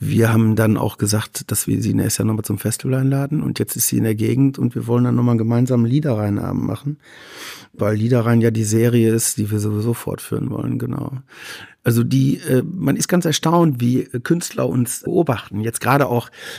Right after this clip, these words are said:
ein ganz kleines Festival aus Irland hat mich angeschrieben, also eigentlich der alte, äh, Kontrabassist von Lisa Hennigan, der mit Festivalveranstaltern von so einem Landsitz in Irland befreundet ist. Und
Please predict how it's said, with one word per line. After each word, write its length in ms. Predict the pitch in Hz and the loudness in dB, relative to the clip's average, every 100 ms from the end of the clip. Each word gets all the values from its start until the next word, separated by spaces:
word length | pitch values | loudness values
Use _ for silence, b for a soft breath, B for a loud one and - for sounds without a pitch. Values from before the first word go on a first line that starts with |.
| - | -2
ein 60 | 117 | 0
ganz 260 | 143 175 | 2 0
kleines 320 | - 131 131 | 2 2 2
Festival 400 | - 143 - 123 | 0 -2 -2 -2
aus 100 | 123 | -2
Irland 480 | - 139 147 113 117 - | -2 0 2 2 0 -4
hat 160 | - | -8
mich 160 | 117 - | -6 -2
angeschrieben, 420 | 117 123 - 127 | 2 2 2 2
also 220 | 110 - - | 0 -2 -2
eigentlich 480 | 120 139 123 113 | 2 4 4 0
der 500 | - 110 104 - - | -2 0 -2 -4 -8
alte, 720 | 110 113 - 113 110 107 104 - | -2 -2 0 -2 0 -2 -2 -4
äh, 40 | |
Kontrabassist 640 | 113 151 143 120 107 117 - | -2 -2 0 -2 -2 -2 -2
von 140 | 110 | 0
Lisa 240 | 107 113 107 | 2 2 2
Hennigan, 520 | 123 143 101 117 151 B B B _ | 4 4 4 0 -2 B B B _
der 120 | 110 | 2
mit 140 | 110 107 | 2 2
Festivalveranstaltern 1120 | 120 - 117 110 - 117 - 113 107 107 107 | 0 2 0 0 0 0 0 0 0 0 -2
von 220 | - 101 | -2 0
so 60 | 110 | 2
einem 120 | 117 | 2
Landsitz 600 | 107 117 147 - 117 - | 2 2 2 0 -2 0
in 80 | 104 | 0
Irland 360 | 123 127 113 | 2 2 0
befreundet 580 | 104 - 95 113 123 104 | -4 -6 0 2 2 2
ist. 200 | 117 - | -2 -2
Und 280 | - 110 | -2 -4